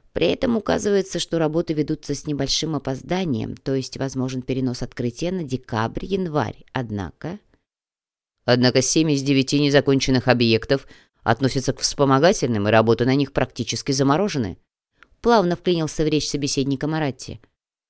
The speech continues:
«А вот на двух оставшихся вкалывают в три смены и явно идут с опережением графика». Сухонький старичок остался бесстрастен. Не возмутился тем, что его осмелились перебить. Кивнул. «Все верно».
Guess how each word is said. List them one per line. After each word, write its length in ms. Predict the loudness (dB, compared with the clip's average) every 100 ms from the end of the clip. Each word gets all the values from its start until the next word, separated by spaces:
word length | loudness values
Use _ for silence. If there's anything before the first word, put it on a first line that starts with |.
| _
«А 140 | 2 6
вот 180 | 8 6
на 100 | 4
двух 260 | 4 2
оставшихся 600 | 2 2 0 0 -4 -2
вкалывают 520 | -2 2 2 4 0
в 80 | 0
три 120 | 0 0
смены 380 | 2 2 2
и 180 | 0 -2
явно 460 | 0 4 4 4 0
идут 160 | 0
с 80 | -4
опережением 560 | 0 0 2 2 2 2
графика». 500 | 2 -2 -4 -10 -12 _ _ _ -6
Сухонький 500 | 4 4 4 2 2
старичок 520 | 4 4 6 6 6
остался 480 | -2 0 0 0 0
бесстрастен. 880 | -2 -4 -2 0 -2 -6 -10 -12 -14 _ _ _ -2
Не 160 | 4
возмутился 640 | 6 6 4 2 2 2 0
тем, 220 | 0 -2
что 140 | 0
его 220 | 0 2 0
осмелились 580 | 0 -2 0 0 0
перебить. 540 | -4 -6 -6 -6 -8 -14
Кивнул. 480 | -4 -2 0 -2 -6 -12 _ _ _ _ _ _ _ _
«Все 360 | -6 -2 0 0
верно». 680 | 2 2 2 0 -4 -6